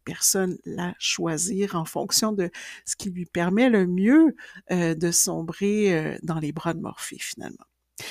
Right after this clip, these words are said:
C'est pas que tout se résume à ça, mais c'est une vraie pièce fondamentale du puzzle du sommeil, comme je l'appelle, euh, en somnopédagogie,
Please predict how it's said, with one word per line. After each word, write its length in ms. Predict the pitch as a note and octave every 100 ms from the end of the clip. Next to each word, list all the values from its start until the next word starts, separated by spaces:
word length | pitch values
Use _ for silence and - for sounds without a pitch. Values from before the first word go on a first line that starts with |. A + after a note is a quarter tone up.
| - - - _ _ -
C'est 160 | F3+
pas 240 | - D4 E4+
que 140 | A3
tout 400 | F#3 _ - D#4+
se 300 | - - G#3+
résume 600 | E3 E3 G#3+ A3 G3 G#3
à 120 | D#3
ça, 300 | - - A#3 -
mais 300 | G3 G3+ G#3+
c'est 320 | - G3 -
une 160 | F3+
vraie 500 | E3 F3+ F#3 G#3+ G#3+ -
pièce 480 | - - G3 G3 -
fondamentale 920 | - F#3+ F3+ D#3+ D#3 D3 F3 F3+ F3+ - - - -
du 300 | E3+ G#3+ A#3+
puzzle 520 | - F#3 F#3 G3+ G3+
du 120 | E3+
sommeil, 420 | - F3 E3+ F#3
comme 240 | F#3+ F#3 F3
je 140 | E3
l'appelle, 600 | D#3+ C#3+ - F#3+ G3 G3 G3 G#3+ F3+ -
euh, 180 | D#3 D3+
en 140 | - E3
somnopédagogie, 1040 | E3+ E3 E3 F#3 D#3 D3 D3+ E3 F#3+ B3